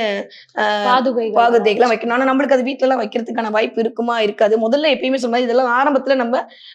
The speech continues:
Speaker 1: நமக்கான குறைகளை அந்த சித்தரிடம் கேட்டு சரி செய்து கொள்வதற்கான ஒரு காரணியாகத்தான் இந்த இது பாக்குறோம். நீங்க ரொம்ப அந்த மார்க்கத்திலேயே போகணும்னா அதுக்கு அதுக்கான தனித்தனியான வழிபாடுகள் இருக்கு. இப்ப இந்த அகத்தியருக்கு நீங்கள் அகல் விளக்கு ஏற்றி வைத்து கற்கண்டு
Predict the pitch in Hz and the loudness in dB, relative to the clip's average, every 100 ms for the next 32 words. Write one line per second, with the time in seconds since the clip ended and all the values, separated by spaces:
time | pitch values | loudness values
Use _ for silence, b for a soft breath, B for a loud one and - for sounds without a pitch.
0 | - 247 262 269 254 254 269 294 294 302 | -2 0 0 0 0 0 2 2 2 2
1 | 254 - 233 285 262 247 269 254 285 240 | 0 -2 -4 0 0 0 -2 -2 0 0
2 | 269 285 254 233 226 226 233 254 220 214 | 0 -2 -2 0 0 0 0 0 0 0
3 | 214 233 226 208 214 262 254 208 196 220 | 0 0 -4 -4 0 0 0 0 -2 0
4 | 208 190 190 185 B B B B 202 196 | -2 -4 -8 -10 B B B B -2 0
5 | 226 285 311 262 240 262 269 262 294 247 | 2 2 2 2 2 0 2 2 2 0
6 | 254 285 269 277 277 254 269 - 233 240 | 0 2 2 2 -2 -2 -6 -4 -4 -2
7 | 240 233 208 220 226 208 190 196 - - | -2 0 -2 0 0 0 -2 -4 -6 -8
8 | B B 262 254 302 302 262 240 220 247 | B B -4 -2 0 2 2 2 2 2
9 | 247 233 247 247 220 214 202 277 294 254 | 2 0 0 -2 0 0 2 0 0 -2
10 | 208 214 - 190 185 - 285 - - 247 | 0 -2 -2 -6 -4 -4 -4 -4 -2 -2
11 | 247 330 311 294 | 0 0 2 2